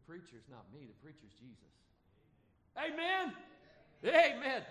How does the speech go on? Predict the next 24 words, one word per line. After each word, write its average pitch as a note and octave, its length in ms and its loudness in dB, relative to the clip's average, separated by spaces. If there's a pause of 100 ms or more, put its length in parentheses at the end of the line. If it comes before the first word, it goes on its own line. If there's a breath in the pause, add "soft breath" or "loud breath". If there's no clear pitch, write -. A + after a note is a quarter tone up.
(140)
"Behold, C#4+ 340 2
this E4 160 -2
have E4 180 -2
I D#4 100 -2
found," F#4 420 -2
said D4+ 180 -4
the, C4 80 -10 (140)
so A#3+ 140 -4
the B3+ 100 -8
preacher's F4+ 480 -6
gonna C#4+ 260 -10
tell E4+ 180 -2
you D#4+ 160 -8
something A#3+ 220 -12
tonight. G#3 320 -10 (1700 soft breath)
"This F4+ 320 0
have D4 200 -4
I C#4 120 0
found," D4 520 -4
meaning C#4+ 400 -6
wisdom. D#4 560 -4
"I A#3+ 120 0
found E4+ 440 -4
wisdom, G3 540 -4